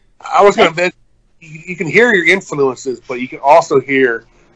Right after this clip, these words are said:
your own touch in it, which what makes it, which is, makes every song on this album really good, in my opinion. So,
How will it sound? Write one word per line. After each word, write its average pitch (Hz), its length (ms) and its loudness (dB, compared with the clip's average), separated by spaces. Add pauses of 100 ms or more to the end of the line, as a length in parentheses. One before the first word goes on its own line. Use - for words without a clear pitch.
(120)
your 139 280 0
own 143 260 6
touch - 420 -4
in 101 100 -18
it, 104 60 -16
which 113 120 -14
what 127 140 -8
makes 120 240 -2
it, 113 80 -20 (300)
which 127 260 0
is, - 140 -12
makes 127 260 0
every 139 220 2
song 127 240 2
on 110 40 0
this 107 140 -4
album 101 400 -2
really 117 280 4
good, 107 320 0
in 95 60 -16
my 95 180 -4
opinion. 90 460 -12
So, 92 440 -8